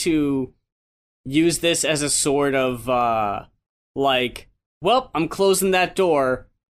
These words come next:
we're moving on," it's like, okay, but if that's the song you're gonna write, it's gonna have to be a little more impactful.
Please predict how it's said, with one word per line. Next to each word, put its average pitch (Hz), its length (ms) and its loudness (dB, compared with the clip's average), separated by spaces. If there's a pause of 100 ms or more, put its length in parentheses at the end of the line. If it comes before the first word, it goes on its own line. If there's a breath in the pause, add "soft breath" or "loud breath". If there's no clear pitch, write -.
(120)
we're 139 140 0
moving 160 320 2
on," 135 460 0
it's 139 160 -4
like, 151 340 -2
okay, 147 540 0 (340)
but 175 340 2
if 170 160 -4
that's 196 260 0
the 190 100 -2
song 220 380 2
you're 165 100 2
gonna 143 240 0
write, 131 440 -2 (360)
it's 202 140 -2
gonna 359 160 2
have 339 100 2
to 262 80 -8
be 277 80 2
a 233 80 4
little 208 180 4
more 196 260 2
impactful. 240 600 -4